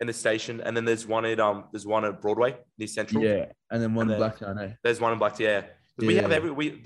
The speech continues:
Speaker 1: I just walked past, I was in the city, um, oh God, on Thursday, I was walking past and they got a Five Guys now.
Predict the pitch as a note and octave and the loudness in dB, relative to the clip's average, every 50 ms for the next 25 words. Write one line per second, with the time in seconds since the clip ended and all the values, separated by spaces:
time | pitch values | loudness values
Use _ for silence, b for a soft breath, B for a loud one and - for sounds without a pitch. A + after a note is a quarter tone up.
0 | D3 - C#3 C#3+ D3+ D3 - - F#3+ - - - - B2 B2 B2+ B2+ - - C#3 | 0 2 2 2 2 0 -4 -8 -8 -10 -6 0 2 2 2 2 0 -4 -8 -8
1 | B2+ B2+ A#2+ - - - A#2+ A#2+ A#2 G#2 F#2+ - - - G#2 G2+ G2+ G2 F#2+ F#2 | -8 -8 -10 -10 -8 -6 -6 -6 -6 -8 -10 -8 -2 0 2 2 2 0 -4 -12
2 | F2+ _ _ _ _ _ _ _ _ _ - G2+ G2 G#2 G2+ G2+ G2+ G#2+ G2+ A2 | -14 _ _ _ _ _ _ _ _ _ -6 -4 -2 0 0 0 0 -2 -2 0
3 | A2 A2+ A#2 G2+ A2 G2 F#2+ G2 F#2+ A2+ A#2 A2 A2+ F#2+ A2 G#2 G2+ - A2+ A2+ | 0 0 2 0 0 0 0 0 -2 -2 -4 -4 -4 -2 -2 -2 -2 -2 -4 -4
4 | G2 - - A2 A2 B2+ B2 B2+ C#3+ D3 C#3 B2+ C#3 C#3 D3 E3+ D#3+ | -4 -4 -2 0 0 0 0 0 -2 -2 -2 -2 -2 -2 -2 -2 -6